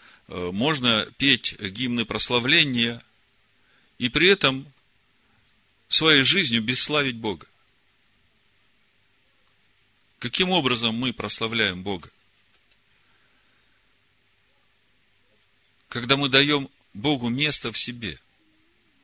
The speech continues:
И тогда Бог является нашей славой, и люди смотрят на нас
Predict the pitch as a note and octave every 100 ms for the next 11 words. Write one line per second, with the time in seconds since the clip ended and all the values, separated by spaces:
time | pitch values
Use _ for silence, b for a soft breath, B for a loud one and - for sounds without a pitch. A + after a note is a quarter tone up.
0 | _ _ _ _ _ _ b b b b
1 | b B2 D#3+ D3 C#3+ C3 G3+ - B2+ C3
2 | E3 D#3 D3 D3 C#3+ D3 C3+ C#3+ C#3 A2
3 | G2+ - B2 C3 A#2+ A#2 C#3+ E3 C#3+ A2+
4 | G#2+ G#2+ G2 -